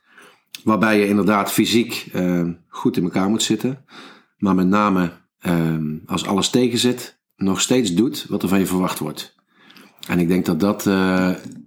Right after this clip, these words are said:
ook de impliciete les is die iedereen wel voelt. Het gaat natuurlijk over, eh,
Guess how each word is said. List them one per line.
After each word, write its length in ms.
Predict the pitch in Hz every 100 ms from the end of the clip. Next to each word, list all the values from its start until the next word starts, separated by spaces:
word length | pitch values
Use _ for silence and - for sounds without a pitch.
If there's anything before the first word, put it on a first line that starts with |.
| - -
ook 180 | 95
de 140 | 87 -
impliciete 640 | 131 135 110 - 127 -
les 240 | 101 117 107
is 120 | 90
die 100 | 113
iedereen 340 | 131 104 104
wel 140 | 92 85
voelt. 400 | 113 170 - - _ - - - - - _
Het 140 | - -
gaat 180 | - 110
natuurlijk 580 | - - 160 120 101 104
over, 360 | 95 92 82
eh, 260 | 90 87